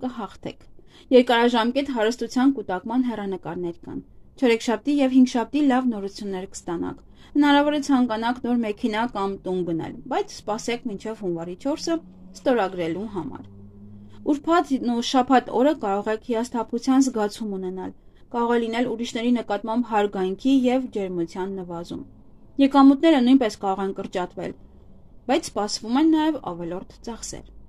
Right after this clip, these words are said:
Աշխատանք։ Կարող եք ստանալ նոր բիզնես առաջարկներ և կարող են ի հայտ գալ աշխատանքի փոփոխության ցուցումներ։ Առողջություն։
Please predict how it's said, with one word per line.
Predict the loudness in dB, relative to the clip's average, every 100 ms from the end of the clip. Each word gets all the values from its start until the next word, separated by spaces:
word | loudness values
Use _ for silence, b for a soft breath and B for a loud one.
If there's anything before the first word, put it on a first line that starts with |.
| -20 -20 -20 -20 -2
Աշխատանք։ | -2 2 0 0 -4 -8 -4
Կարող | 2 4
եք | 2 0
ստանալ | -4 -2 0
նոր | 0 -2
բիզնես | -2 -4 -2 -2
առաջարկներ | -4 -8 -8 -8 -8 -10 -4
և | -2 -2
կարող | 0 0 4
են | 6
ի | 6
հայտ | 6 0 0
գալ | 0 0 0
աշխատանքի | -6 -6 -8 -4 -6 -6 -10 -8
փոփոխության | -10 -8 -12 -12 -8 -6 -6
ցուցումներ։ | -10 -10 -6 -8 -8 -12 -20 -20 -20 -20 -20 -20 -20 -20 -20 -6
Առողջություն։ | 2 2 2 -2 -2 -6